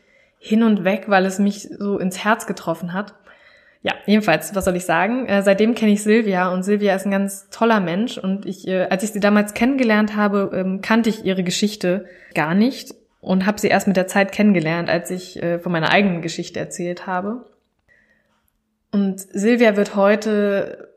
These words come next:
vor allem von dem Tod ihrer Eltern erzählen, also dem, erst dem Tod ihrer Mutter und dann über den Tod ihres Vaters sprechen.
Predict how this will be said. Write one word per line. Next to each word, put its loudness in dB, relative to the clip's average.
vor -2
allem 4
von 0
dem 0
Tod -2
ihrer 0
Eltern 2
erzählen, -2
also 0
dem, -2
erst 0
dem 2
Tod 0
ihrer 2
Mutter 4
und 2
dann 0
über 0
den 0
Tod -4
ihres -4
Vaters 0
sprechen. -4